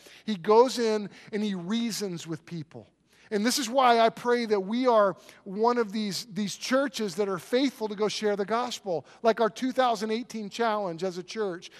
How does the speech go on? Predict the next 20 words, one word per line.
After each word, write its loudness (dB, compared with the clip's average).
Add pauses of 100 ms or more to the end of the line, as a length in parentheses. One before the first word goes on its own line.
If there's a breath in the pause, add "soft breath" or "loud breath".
that 2
we 2
are 4
co-, -4
we -4
are 0
challenging -2
one -2
another -2 (280 loud breath)
to -2
share 2
the 2
gospel -4 (220 loud breath)
with -2
as 0
many -2
people -6
as -2
your -10
age. -6